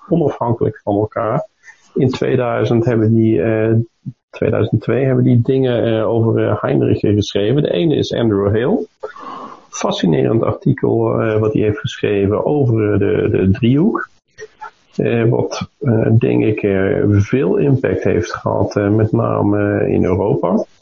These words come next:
En, eh, nog grotere impact is het werk van, eh, je noemde hem al, eh, Fred Manuel. Die heeft in tweeduizend twee een boekje geschreven over het werk van Heinrich.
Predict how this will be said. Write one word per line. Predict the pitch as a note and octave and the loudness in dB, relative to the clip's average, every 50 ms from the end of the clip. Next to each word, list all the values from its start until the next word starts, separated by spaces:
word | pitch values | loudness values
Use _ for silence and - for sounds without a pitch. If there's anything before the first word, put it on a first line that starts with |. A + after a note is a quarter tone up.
| _ _ _ _ _ _ _ _ _ - _ - - _ _ - - - - - - - - - | _ _ _ _ _ _ _ _ _ -20 _ -20 -20 _ _ -12 -10 -10 -10 -10 -10 -12 -12 -8
En, | - A#2 A#2 A#2+ A#2 - | -6 -4 -2 0 0 0
eh, | - C3 A#2 A#2 | 0 0 0 2
nog | B2+ C3 C#3+ E3+ - - - - | 2 2 2 0 -2 -4 -6 -8
grotere | - - - A2 G#2+ G#2+ G2+ - - - | -6 -4 -2 0 0 0 0 -2 -4 -2
impact | - A2 - - - - A#2+ B2+ - - - | 0 0 0 0 0 -2 -2 -4 -4 -2 -2
is | C3 B2 - A2 G#2+ G2+ - | -2 0 0 0 0 0 0
het | A#2 A2+ | -2 0
werk | - G#2+ G#2+ G2+ G2+ - | 0 0 0 0 -2 -2
van, | - - A2 A2 G#2+ G#2 | -2 -4 -2 0 0 0
eh, | G2+ G2+ G#2 G#2+ | 0 0 0 0
je | G#2+ G#2+ | 0 0
noemde | A2 A#2+ A#2+ A#2 A2 | 2 2 2 2 2
hem | G#2+ G2+ G2+ | 2 2 0
al, | G#2 G#2 G#2 G#2 G#2+ A2 | 0 0 0 0 0 0
eh, | - G2 | 0 -2
Fred | G2+ - - - - B2 - - - | -2 -4 -4 -2 -2 -2 -2 -2 -2
Manuel. | - A2 G#2 G#2+ G#2+ G#2+ A2 B2+ D3+ F3+ A3 - | -2 -2 0 0 0 0 -2 -2 -2 -2 -2 -2
Die | C#3+ C3 B2+ B2+ B2+ B2 | 0 0 2 2 2 2
heeft | A2+ A2+ A2+ - | 2 0 0 -2
in | A2 - | -2 -2
tweeduizend | - - A#2 A#2 A#2 A2+ G#2+ - - G#2 G2+ | -2 -2 -2 0 0 0 -2 0 0 -2 -2
twee | - A#2 A#2 B2 - - | -2 -4 -2 -2 0 2
een | - A#2 A#2 | 2 4 4
boekje | C3+ E3 D3+ - - - A#2+ | 4 2 0 0 0 0 0
geschreven | A#2 - - - G#2+ G#2 G2+ G#2 G#2 A2+ - - - | 0 -2 -2 -2 -2 0 0 0 0 0 -2 -2 -2
over | A#2 B2 A2+ G#2+ G2 | -2 0 0 2 2
het | F#2+ G2 - | 0 0 0
werk | - G2+ F#2+ G2+ F#2+ G2 | 0 0 0 0 -2 0
van | - F#2+ F#2+ | 0 0 0
Heinrich. | G2 G2 G2 G2 G#2 A#2+ D#3 D#3 | 2 0 2 2 2 2 0 -2